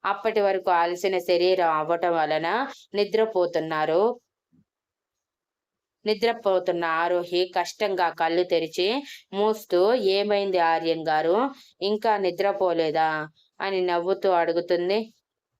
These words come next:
"హ్యాపీ బర్త్‌డే బంగారం" అని నవ్వుతూ ఫస్ట్ విషెస్ చెప్పాడు.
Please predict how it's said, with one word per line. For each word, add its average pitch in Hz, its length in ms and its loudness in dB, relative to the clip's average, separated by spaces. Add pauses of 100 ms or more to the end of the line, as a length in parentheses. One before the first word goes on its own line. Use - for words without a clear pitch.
(960)
"హ్యాపీ 220 460 2
బర్త్‌డే 196 440 0
బంగారం" 165 640 -2 (420)
అని 208 200 0
నవ్వుతూ 190 480 0
ఫస్ట్ 180 400 -2
విషెస్ 180 400 0
చెప్పాడు. 175 520 -2